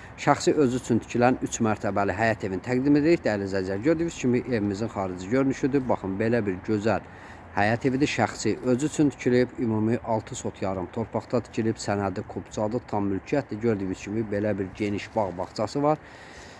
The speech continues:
Dəyərli izləyicilər, evin də qiymətin videomuzun irəliləyən dəqiqələrində sizin nəzərinizə çatdıracağıq. Ən əsas odur, kanalımıza abunə olmağı, videolarımızı bəyənməyi unutmayın. Kanalımıza abunə olun ki,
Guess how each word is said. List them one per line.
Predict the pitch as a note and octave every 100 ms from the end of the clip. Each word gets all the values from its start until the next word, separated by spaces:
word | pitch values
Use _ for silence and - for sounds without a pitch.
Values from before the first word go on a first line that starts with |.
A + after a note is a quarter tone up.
| - -
Dəyərli | - E3 E3
izləyicilər, | D#3 D3 F3+ F3 E3
evin | D#3+ D3+
də | B2+
qiymətin | B2+ B2+ A#2+ D3+ B2+
videomuzun | A#2 A#2+ A2+ G#2+ A2+
irəliləyən | A#2+ A#2+ A#2 A#2 A#2
dəqiqələrində | G#2+ G#2 G#2 G2 G2
sizin | - G#2 A2
nəzərinizə | G2+ G2 G2 G2+ -
çatdıracağıq. | B2+ C3+ C3+ C3+ D#3 -
Ən | A#2+ G#2
əsas | - G2 G#2
odur, | G2+ G#2
kanalımıza | B2 A2+ G#2 G2 G2 G#2+ G#2+
abunə | G2+ G2+ G2+
olmağı, | G2 F#2 G2 -
videolarımızı | G#2 F#2+ F#2+ F#2 G2 F#2
bəyənməyi | G2 F#2+ F#2+ F#2+
unutmayın. | B2+ C#3+ - A#2+ A2+
Kanalımıza | - G#2 F#2 F#2 G2+ F#2+
abunə | G2
olun | F#2+ F2+
ki, | -